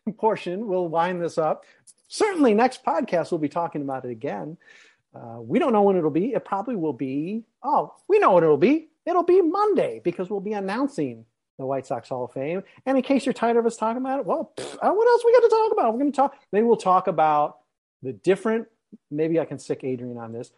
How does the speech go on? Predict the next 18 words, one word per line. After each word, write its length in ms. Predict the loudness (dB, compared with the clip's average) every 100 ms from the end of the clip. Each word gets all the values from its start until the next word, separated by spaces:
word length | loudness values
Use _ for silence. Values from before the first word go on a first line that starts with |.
| _
We 100 | -4
can 380 | -2 -4 -6 -16 -8
maybe 280 | -4 -4 -6
s-, 80 |
begin 360 | -10 -10 -4 -2
designing. 600 | -2 -2 -4 -4 -6 -10 _ _ _
Perhaps 260 | -8 -6 -6
he 60 |
can 260 | -8 -8 -8 _ _ -12
become 240 | -10 -8 -8
an 60 |
architect 500 | -10 -12 -14 -18 -18
for 80 | -18
a 60 | -14
day. 180 | -14 -14 -8
We 80 | -6
can 100 | -2
design 600 | -2 -2 -2 -2 -2 -6